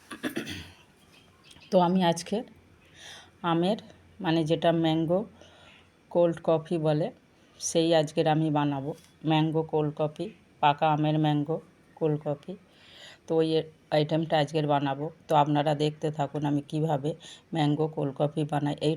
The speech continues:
ঠান্ডা, গরমের সময় এটা খেলে একদম পরাণ ঠান্ডা হয়ে যাবে। কোনো কিছু অফিস থেকে বলো, কোনো কাজ করে বোধহয় আসছো, তখন আপনার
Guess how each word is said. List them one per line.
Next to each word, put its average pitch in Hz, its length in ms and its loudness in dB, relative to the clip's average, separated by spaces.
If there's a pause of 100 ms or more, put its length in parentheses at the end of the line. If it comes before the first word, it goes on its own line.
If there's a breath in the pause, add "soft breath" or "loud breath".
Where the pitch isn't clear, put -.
ঠান্ডা, 151 260 -2 (200)
গরমের 151 440 2
সময় 156 240 -2 (380)
এটা 147 160 0 (100)
খেলে 156 320 -2
একদম 147 240 0 (540 loud breath)
পরাণ 151 240 6 (120)
ঠান্ডা 156 380 0
হয়ে 156 240 4
যাবে। 151 200 0 (160)
কোনো 160 180 2 (180)
কিছু 151 240 -6 (680 loud breath)
অফিস 160 220 0 (100)
থেকে 151 180 0 (120)
বলো, 151 200 2 (140)
কোনো 147 200 0 (1160 soft breath)
কাজ 151 160 6 (120)
করে 156 220 0
বোধহয় 147 340 2
আসছো, 151 280 -4 (480 loud breath)
তখন 151 220 0 (120)
আপনার 156 280 0